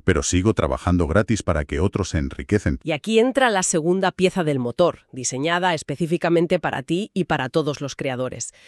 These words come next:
Speaker 2: Se llama Raps.
Speaker 1: Raps.
Speaker 2: Sí. Retorno de beneficio social.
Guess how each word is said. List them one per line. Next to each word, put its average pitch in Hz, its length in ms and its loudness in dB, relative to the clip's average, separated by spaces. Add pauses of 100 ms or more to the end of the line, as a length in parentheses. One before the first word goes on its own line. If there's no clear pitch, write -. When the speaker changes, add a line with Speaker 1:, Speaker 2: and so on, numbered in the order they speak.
(120)
Speaker 2:
Se 165 160 0
llama 220 240 4
Raps. 185 520 0 (300)
Speaker 1:
Raps. - 800 -2
Speaker 2:
Sí. 135 180 -18 (640)
Retorno 254 720 2
de 196 80 2
beneficio 170 500 0
social. 127 560 -8